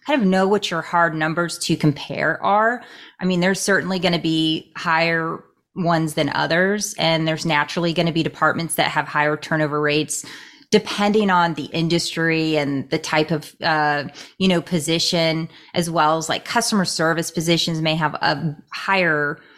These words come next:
you know, turnover or hourly rate roles than salaried. But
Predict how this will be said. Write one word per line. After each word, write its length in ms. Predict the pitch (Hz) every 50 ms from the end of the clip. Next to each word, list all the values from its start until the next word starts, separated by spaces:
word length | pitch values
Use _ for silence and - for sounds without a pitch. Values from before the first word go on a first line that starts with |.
| - _ _ -
you 160 | - 185 170
know, 440 | 160 156 151 156 151 156 - - - -
turnover 760 | - - 190 170 170 170 165 165 160 151 160 156 156 151 147
or 80 | 139 -
hourly 420 | 151 156 151 156 156 156 156 147
rate 260 | 139 147 147 143 127
roles 460 | 156 156 147 143 147 147 151 151 -
than 280 | - 156 147 147 147 151
salaried. 680 | - - 160 135 139 139 143 147 147 131 131 131 - -
But 240 | 156 151 143 -